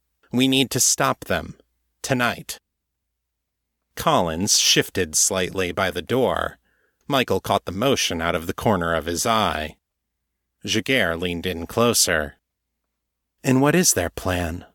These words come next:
Giguere asked. Michael looked straight into her eyes,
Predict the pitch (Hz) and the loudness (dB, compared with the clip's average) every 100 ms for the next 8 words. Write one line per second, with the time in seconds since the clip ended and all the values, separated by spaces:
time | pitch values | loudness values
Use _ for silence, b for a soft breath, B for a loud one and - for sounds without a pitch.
0 | _ _ _ - - 92 95 87 85 85 | _ _ _ -8 -4 0 2 2 0 0
1 | 107 - - - - _ _ _ _ _ | 0 -2 -2 -8 -16 _ _ _ _ _
2 | _ _ _ _ - 123 127 143 147 143 | _ _ _ _ -4 0 0 0 0 -2
3 | 120 - - - 127 131 127 117 147 147 | -4 0 0 2 0 0 -2 -4 0 2
4 | 143 120 95 78 80 - | 2 0 0 -2 -2 -2